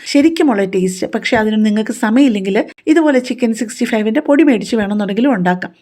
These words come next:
അപ്പോൾ പൊടി കുറച്ചുകൂടെ ആകാമെന്ന് തോന്നിയത് കൊണ്ട് ഒരു ടീസ്പൂണും കൂടെ ഞാനിപ്പം ആ ചിക്കൻ സിക്സ്റ്റി ഫൈവിൻ്റെ മസാല ഇട്ട് കൊടുത്തു, കുറച്ച്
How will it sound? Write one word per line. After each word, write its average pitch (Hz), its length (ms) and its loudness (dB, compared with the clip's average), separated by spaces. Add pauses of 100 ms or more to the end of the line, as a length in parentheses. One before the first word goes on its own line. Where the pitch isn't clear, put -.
അപ്പോൾ 359 220 -8
പൊടി 311 220 0
കുറച്ചുകൂടെ 269 420 -2
ആകാമെന്ന് 220 440 -2 (100)
തോന്നിയത് 208 380 -2
കൊണ്ട് 208 240 -2 (320)
ഒരു 339 220 4
ടീസ്പൂണും 240 500 0
കൂടെ 247 160 2
ഞാനിപ്പം 220 460 -2
ആ 226 160 -2
ചിക്കൻ 226 300 -4
സിക്സ്റ്റി 240 320 -6
ഫൈവിൻ്റെ 220 360 0
മസാല 208 400 -2
ഇട്ട് 196 160 -2
കൊടുത്തു, 202 340 -2 (360)
കുറച്ച് 254 360 0